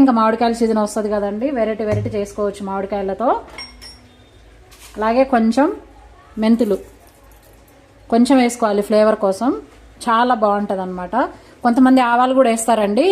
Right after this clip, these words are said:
నేనైతే ఆవాలు వేయను. మాకు నా-, అంటే కొంతమంది ఇష్టంగా వేసుకుంటారు. But ఇదంటే మనకి కొంచెం ఫ్రై అయిన తర్వాత చూడండి,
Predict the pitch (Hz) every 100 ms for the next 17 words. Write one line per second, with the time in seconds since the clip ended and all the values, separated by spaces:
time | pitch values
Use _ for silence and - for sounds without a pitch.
0 | 277 226 220 220 208 208 214 190 196 185
1 | 196 392 - - - - - - - -
2 | - - - - 208 202 214 214 202 214
3 | 214 - 233 220 226 233 233 226 208 208
4 | 208 - 226 226 214 208 226 202 190 233
5 | 370 - - - - - - 202 208 269
6 | 349 233 226 233 240 294 247 226 311 392
7 | - - - - 220 226 254 269 247 208
8 | 214 214 208 196 196 196 294 440 - -
9 | - - - - - - - - - -
10 | - - - - - - - - - -
11 | - - - - - - - - - -
12 | - - - - - - - - - -
13 | - - 226 233 269